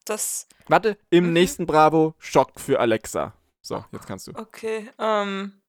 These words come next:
Speaker 1: ich wollte nur mal klarstellen, f-, das einzige Herz, mit dem ich glücklich werde, ist ein Lebkuchenherz. Also das könnt ihr euch merken. So, ähm, ich möchte jetzt zur Story sagen, bitte, die, also dieser Teil war der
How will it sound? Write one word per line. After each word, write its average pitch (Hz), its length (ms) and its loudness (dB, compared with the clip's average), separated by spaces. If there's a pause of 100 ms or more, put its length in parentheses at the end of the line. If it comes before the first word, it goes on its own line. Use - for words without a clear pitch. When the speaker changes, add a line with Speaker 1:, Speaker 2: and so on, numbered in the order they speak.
(800)
Speaker 1:
ich 226 220 -4
wollte 226 280 -4
nur 226 180 -6
mal 226 200 -2
klarstellen, 220 600 -4
f-, - 360 -20 (840)
das - 440 -6
einzige 220 540 -6
Herz, 214 680 -2
mit 214 220 -14
dem 202 160 -8
ich - 280 -14
glücklich 240 480 -16
werde, 202 460 0 (880)
ist - 460 -8 (140)
ein 208 220 -8
Lebkuchenherz. 196 1000 -12 (360)
Also 190 240 -6
das 202 140 -10
könnt 196 280 -14
ihr 190 60 -14
euch - 160 -20
merken. 196 440 -18 (800)
So, 196 360 2 (920)
ähm, 208 560 2
ich 220 220 -8
möchte 220 320 -4
jetzt - 180 -8
zur 233 120 -6
Story 214 300 -4
sagen, 214 400 -2
bitte, 214 380 -6
die, 214 340 -12
also 214 220 -6
dieser 240 340 -12
Teil 214 280 -6
war 208 80 -6
der 208 180 -4